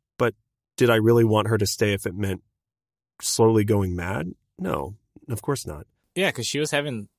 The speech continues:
Speaker 2: you know, she's experiencing some pretty strong P T S D. Like, a, a rake fell and she went into that panic.
Speaker 1: Right.
Speaker 2: She doesn't have closure. She doesn't let this,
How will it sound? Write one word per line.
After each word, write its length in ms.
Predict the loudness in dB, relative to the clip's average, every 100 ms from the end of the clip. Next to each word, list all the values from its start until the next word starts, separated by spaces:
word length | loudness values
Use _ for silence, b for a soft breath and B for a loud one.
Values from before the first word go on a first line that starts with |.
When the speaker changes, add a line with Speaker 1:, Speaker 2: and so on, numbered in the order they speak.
| -8
Speaker 2:
you 120 | -4
know, 160 | -4
she's 260 | -4 -6 -6
experiencing 540 | -8 -6 -6 -6 -8
some 160 | -8 -8
pretty 220 | -4 -4
strong 340 | -4 -6 -6 -6
P 180 | -6
T 160 | -4 -2
S 100 | -2 -2
D. 160 | -4
Like, 200 | -4 -4
a, 400 | -6 -6 -8 -10 -8
a 140 | -6
rake 340 | -6 -4 -6 -8
fell 500 | -6 -2 -2 -2 -4
and 180 | -6
she 180 | -8 -8
went 200 | -6 -6
into 240 | -6 -10 -10
that 260 | -10 -12 _ _
panic. 500 | -10 -6 -6 -6 -14 -20 _ _ _
Speaker 1:
Right. 300 | -2 0 0 -4 -10
Speaker 2:
She 140 | -8
doesn't 160 | -8 -8
have 220 | -10 -12 _
closure. 500 | -10 -6 -4 -4 -6
She 140 | -4 -4
doesn't 300 | -4 -10 -10
let 240 | -10 -10
this, 280 | -10 -10 -10